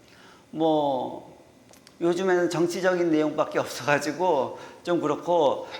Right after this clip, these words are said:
다른 나라를 보자면은 뭐 전쟁도 있고 뭐 인종 갈등도 있고 성차별도 있고 뭐 여러 가지의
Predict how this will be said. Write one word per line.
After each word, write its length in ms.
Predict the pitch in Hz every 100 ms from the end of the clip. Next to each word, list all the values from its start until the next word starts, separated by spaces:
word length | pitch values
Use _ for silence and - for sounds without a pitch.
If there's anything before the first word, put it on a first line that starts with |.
| -
다른 320 | 160 196 247
나라를 480 | 226 214 202 196 180
보자면은 960 | 156 160 175 165 160 160 - 160 156
뭐 520 | - - 269 131 123 120 117 - - -
전쟁도 540 | 156 175 185 180 165 139
있고 520 | - - 185 208 214
뭐 480 | 254 143 139 135 147
인종 320 | 185 185 196
갈등도 480 | 165 156 160 147 143
있고 600 | 127 - 185 202 202 -
성차별도 680 | - 233 202 214 196 175 151 135
있고 220 | - 180
뭐 180 | 160 143
여러 240 | 151 190
가지의 1160 | 185 165 156 160 156 151 165 160 143 120 104